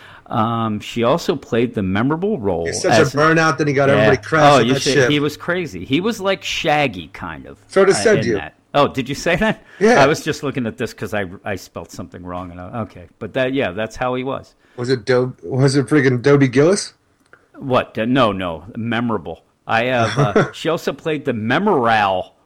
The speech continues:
Speaker 1: role
Speaker 2: Oh, the Memoral.
Speaker 1: as an Orion slave girl named Marta in Star Trek
Speaker 2: Yes, she
Speaker 1: Whom
Speaker 2: did.
Speaker 1: Gods Destroy, and that shocked us. We e-, neither of us knew that.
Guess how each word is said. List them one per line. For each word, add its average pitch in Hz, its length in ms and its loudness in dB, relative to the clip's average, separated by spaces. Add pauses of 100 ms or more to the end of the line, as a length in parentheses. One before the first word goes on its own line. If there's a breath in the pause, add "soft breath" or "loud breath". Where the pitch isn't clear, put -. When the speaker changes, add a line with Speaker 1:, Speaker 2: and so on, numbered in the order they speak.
(140)
Speaker 1:
role 117 280 2
Speaker 2:
Oh, 135 120 4
the 123 80 0
Memoral. 113 640 2
Speaker 1:
as 143 300 2
an 127 80 -4
Orion 123 500 -2
slave 180 460 -6
girl 101 240 -6
named 104 280 -6
Marta 120 420 -2
in 101 120 -12
Star 107 340 -10
Trek 127 280 -10
Speaker 2:
Yes, 120 180 2
she 127 240 0
Speaker 1:
Whom 135 120 -2
Speaker 2:
did. 165 140 4
Speaker 1:
Gods 156 320 4
Destroy, 139 720 -10
and 104 260 -6
that 135 180 -6
shocked - 380 -6
us. - 200 -20
We 131 120 -6
e-, 156 400 -10
neither 175 320 -6
of 202 120 -6
us - 120 -10
knew 262 200 -6
that. - 240 -12